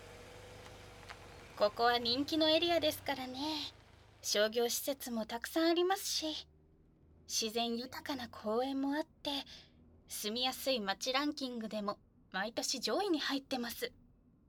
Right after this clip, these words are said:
お客様はこの辺りに遊びに来られたりしたことありますか？ん？どうされました？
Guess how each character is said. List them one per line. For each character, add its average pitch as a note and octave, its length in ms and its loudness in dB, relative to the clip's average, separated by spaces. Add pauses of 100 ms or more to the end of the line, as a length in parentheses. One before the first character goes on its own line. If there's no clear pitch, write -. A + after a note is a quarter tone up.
(1120)
お C4 40 0
客 - 240 2
様 D#4 300 6
は G#3 160 4
こ G#3 140 -2
の B3+ 120 6
辺 D#4 280 2
り A#3 40 -4
に G#3 100 -2
遊 G3 240 -2
び D4+ 100 2
に E4+ 140 4
来 F#4 140 2
ら F4+ 100 6
れ - 80 2
た F#4 120 2
り C4+ 120 -2
し - 100 0
た C4+ 120 -6
こ C4 100 -4
と B3 140 -4
あ G3+ 100 4
り A#3+ 120 -2
ま D4+ 100 2
す - 120 -8
か？ - 140 -10 (3750)
ん？ D4 100 -2
ど G4+ 180 4
う A4 40 0
さ - 180 2
れ D#4 120 2
ま B3 160 -6
し - 160 0
た？ G3+ 100 -14